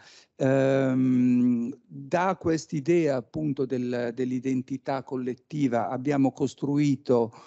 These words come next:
cioè dell'artista come identità collettiva, abbiamo costruito, eh, questo piccolo pag-, pa-,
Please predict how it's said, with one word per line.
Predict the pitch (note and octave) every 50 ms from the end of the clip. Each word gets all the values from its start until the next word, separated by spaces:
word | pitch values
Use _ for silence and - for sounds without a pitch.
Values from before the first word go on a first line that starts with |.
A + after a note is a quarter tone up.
| - _ -
cioè | - C#3+ B2+
dell'artista | B2 B2+ B2 A#2 A#2 A#2+ - - D3+ - - D3
come | - - B2+ C3
identità | B2 B2 C3 A#2+ - C3+ A2+ - C3 B2
collettiva, | - C3 B2+ B2 B2 B2 - _ - E3+ E3 D3+ A#2+ A#2+
abbiamo | A2+ A2 A#2 B2 A#2 A#2+ A#2+ A#2
costruito, | - C#3 A#2+ - - - B2+ C3+ C#3+ C#3+ C#3 C3+ - - B2 A#2 A2 - - - - - _ -
eh, | B2+ A#2+ A#2 A2+ A2+ A2+ A2+ A2 G#2+ -
questo | - B2 A#2 - - - C3+ A#2 A2+ A2 -
piccolo | - C#3 - - D3 B2 B2
pag-, | B2 - B2 A#2 A2+ B2 A#2+ _ _
pa-, | - A#2+ A2